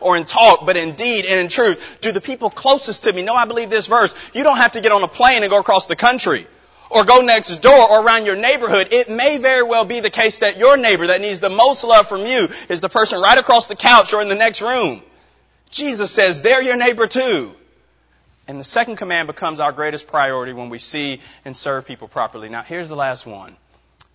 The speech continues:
When we see the big picture, Jesus says, "On these two commands, the love God with all of your heart, soul, mind, and strength, and love your neighbor as yourself,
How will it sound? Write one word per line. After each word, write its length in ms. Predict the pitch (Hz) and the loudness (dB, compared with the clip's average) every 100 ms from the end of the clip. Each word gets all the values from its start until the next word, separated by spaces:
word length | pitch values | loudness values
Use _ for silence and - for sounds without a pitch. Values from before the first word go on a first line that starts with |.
| _ _ _ _ _ _ _ | _ _ _ _ _ _ _
When 140 | 156 151 | -16 -12
we 60 | |
see 200 | 135 165 | -10 -10
the 80 | 156 | -10
big 180 | 139 139 | -10 -12
picture, 400 | - 107 - - - _ _ _ _ _ _ _ _ _ _ _ _ _ _ | -12 -14 -18 -20 -20 _ _ _ _ _ _ _ _ _ _ _ _ _ _
Jesus 400 | 147 170 208 156 | -14 -10 -8 -6
says, 360 | - 139 135 127 | -4 0 -2 -2
"On 280 | - 143 131 | -4 -4 -4
these 360 | 131 208 220 208 | -6 -6 -6 -8
two 200 | - 214 | -8 -10
commands, 520 | 190 147 117 95 92 | -8 -6 -8 -10 -14
the 100 | 135 | -12
love 280 | 131 170 202 | -2 0 2
God 220 | 180 180 | 4 4
with 120 | 170 180 | 4 2
all 120 | 175 | 0
of 60 | |
your 140 | 160 151 | 0 0
heart, 260 | 190 196 | 2 2
soul, 220 | - 190 175 | 2 0 2
mind, 240 | 170 165 | 2 0
and 80 | 160 | -4
strength, 260 | - 160 | -6 -8
and 100 | 160 | -6
love 180 | 147 165 | -6 -6
your 80 | 160 | -4
neighbor 240 | 160 165 | -4 -4
as 140 | 160 143 | -4 -6
yourself, 600 | 143 - 165 147 - - | -6 0 2 2 -2 -20